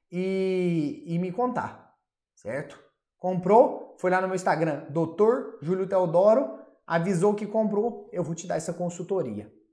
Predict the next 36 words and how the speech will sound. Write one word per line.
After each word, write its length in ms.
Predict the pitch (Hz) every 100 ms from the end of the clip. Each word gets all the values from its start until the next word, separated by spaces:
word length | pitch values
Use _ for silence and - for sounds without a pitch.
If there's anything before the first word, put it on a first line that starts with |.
| _
beleza? 640 | 113 139 233 233 202 - - - _ _ _ _ _ _ _ _ _ _ _
Mas 180 | 147 165
também 220 | 196 185
eu 60 | 180
vou 100 | 208
limitar, 640 | 226 294 135 107 - -
certo? 320 | - 156 - - _
Vai 120 | 131 135
ser 140 | 160
só 260 | - 202 226
pras 260 | 254 247 - - 147 -
primeiras 400 | 175 185 190 139
dez 220 | 175 190
pessoas 420 | 233 - 185 185
que 100 | -
fizer 260 | 196 190 180
isso. 320 | 123 - - _ _
Porque 140 | -
senão 200 | - 185
depois 280 | 185 190 190
esse 200 | 185 190
vídeo 260 | 156 170 147
vira 160 | 165
uma 120 | 175
loucura 720 | 165 147 - 262 185 - - - -
e 60 | 165
eu 80 |
não 140 | 190 190
dou 140 | 190
conta 200 | 185 185
de 140 | 175 185
cumprir 680 | 202 185 160 185 - - -
o 80 |
que 80 | 160
eu 80 | 185
falei. 420 | 214 202 147 127